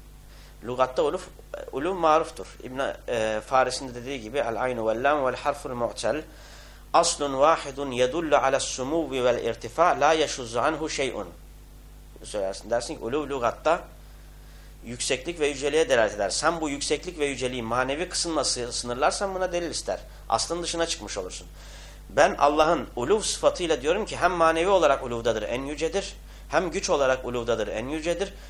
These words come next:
hem de zat olarak uluvdadır, en yücedir. Neden? Çünkü uluv dediğin zaman bütün bu mertebeleri kapsar, umumdur. Ee,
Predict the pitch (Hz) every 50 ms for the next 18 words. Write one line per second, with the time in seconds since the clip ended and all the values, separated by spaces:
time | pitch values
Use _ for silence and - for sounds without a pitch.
0 | - - 143 160 170 165 165 147 135 165 170 165 156 151 139 131 127 123 - 113
1 | 117 113 113 123 139 151 190 190 - - - - - - 113 120 117 107 98 90
2 | 95 90 82 - - - 104 127 139 175 196 190 - 190 160 156 127 139 160 170
3 | 180 170 156 160 151 156 175 180 147 131 123 143 175 170 160 156 - - 175 151
4 | 143 135 135 139 135 - - 131 113 117 113 127 165 190 - 165 147 - - 127
5 | 113 113 131 151 151 120 98 92 - - - - - - - - - - - -
6 | - - - - - - - - - - - - - - - - - - - -
7 | - - - - - 131 131 131 131 127